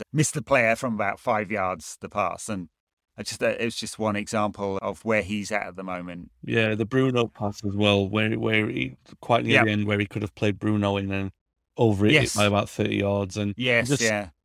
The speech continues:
Speaker 2: in that circumstance, I mean, yeah, you said don't play Rashford at right wing back. That's fairly obvious. But then, um, you just feel sorry for him that his confidence is that shot that he couldn't do something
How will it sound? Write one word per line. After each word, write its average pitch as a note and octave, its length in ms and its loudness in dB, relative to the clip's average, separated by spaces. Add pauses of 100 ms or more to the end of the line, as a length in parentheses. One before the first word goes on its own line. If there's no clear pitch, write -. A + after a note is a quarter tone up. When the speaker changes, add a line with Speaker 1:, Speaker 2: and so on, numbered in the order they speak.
(120)
Speaker 2:
in C3 140 -2
that C#3 220 4
circumstance, A#2 680 0
I A#2+ 40 2
mean, A2+ 340 0
yeah, A2+ 160 2
you G2+ 160 0
said G2+ 240 -2
don't G#2 200 -2
play G#2 180 2
Rashford G2+ 380 -2
at G#2 80 -4
right G2+ 200 0
wing G2+ 180 0
back. F#2+ 260 0
That's A#2 200 -2
fairly G2+ 320 2
obvious. G2+ 340 0
But G#2+ 180 -4
then, G#2 240 0 (520)
um, G#2 460 0 (120)
you D3 200 -2
just C#3 180 0
feel B2 160 0
sorry A2+ 240 2
for A2 140 -4
him G#2 140 -2
that G#2+ 80 -4
his G#2 100 -6
confidence G#2+ 500 -4
is G2 120 -4
that G#2+ 200 0
shot G2+ 260 -2
that A2+ 120 -2
he A#2 80 -6
couldn't G#2 360 -2
do G#2 140 -4
something G#2 580 -6